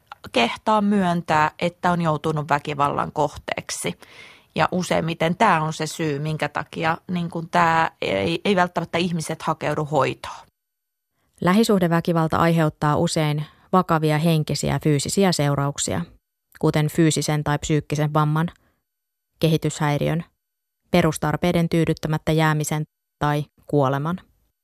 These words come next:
Speaker 2: Lapselle perheenjäsenten väkivallan näkeminen on yhtä haavoittavaa kuin kohteena oleminen. Apua väkivaltaongelmiin saa maksuttomasta nollalinjasta, jonne voi soittaa ilmaiseksi vuorokauden ympäri.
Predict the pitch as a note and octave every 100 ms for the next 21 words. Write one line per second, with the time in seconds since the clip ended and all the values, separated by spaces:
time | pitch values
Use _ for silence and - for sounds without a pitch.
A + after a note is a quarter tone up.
0 | _ _ _ _ _ _ _ - - -
1 | G3+ A3+ - B3 E3 F#3+ F3+ E3+ D#3 D#3
2 | D#3 D#3+ E3+ E3+ E3 D3+ D3+ E3 - D#3
3 | C#3 C#3+ C#3+ F3 G3 E3+ E3+ E3 D#3 D3
4 | - D3 D3 D3 D#3 D3 C#3+ C3+ D#3+ F3+
5 | - C#3+ C3+ D3 E3+ F3+ - _ _ _
6 | _ _ _ _ _ _ _ _ _ _
7 | _ - A3 C4+ G#3 F#3+ G#3+ F#3+ E3 -
8 | E3+ E3 D#3+ D#3+ D#3+ D#3+ D#3+ F3 F3+ E3+
9 | - D#3+ D#3+ F3 F#3+ G3+ E3+ D#3 D3+ D#3
10 | - D3+ D3 E3 G#3+ G3+ F3 - D3+ D3
11 | E3+ C#3+ C#3+ D3+ - D#3 - _ _ F3
12 | D#3 D3 D#3 G3 D#3+ D3 C3+ D#3+